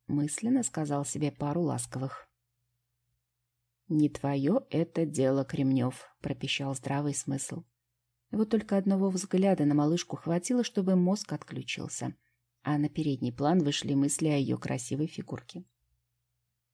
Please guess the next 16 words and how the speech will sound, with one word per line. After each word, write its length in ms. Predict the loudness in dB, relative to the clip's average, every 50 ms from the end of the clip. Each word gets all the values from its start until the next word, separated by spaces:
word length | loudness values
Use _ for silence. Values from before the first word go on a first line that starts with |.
| _ _ _ _ _ _ _
Молодёжь 640 | 4 6 6 8 6 6 6 6 4 4 4 4 2
ушла 360 | 0 0 2 2 2 4 4
на 160 | 4 4 4
танцпол. 640 | 2 2 0 -2 -2 -4 -6 -8 -10 -10 -10 -10 -14 _ _ _ _ _ _ _
Именинник 680 | 2 4 6 6 6 6 6 4 4 4 2 2 2 0
остался 500 | 0 0 0 -2 -4 -4 -2 -4 -6 -6
сидеть 540 | -4 -6 -6 -2 0 0 0 0 -2 -10 -8 -4
за 180 | -2 -2 -2
столиком 580 | -2 -4 -2 0 2 2 2 0 0 2 0 0
с 80 | 0
телефоном 640 | -2 -2 -2 -2 -2 -4 -4 -2 0 2 2 0 -2 -4
в 100 | -6 -4
руках. 460 | -4 -6 -6 -8 -10 -12 -12 -16 _ _ _ _ _ _ _ _ _ _ _ _ _ _
Наверное, 560 | -2 0 2 2 2 4 6 6 6 6 4
принимает 560 | 4 4 6 6 6 6 6 4 4 2 0
поздравления. 760 | -4 -6 -6 -4 -4 -4 -4 -2 -2 -2 0 -2 -2 -4 -8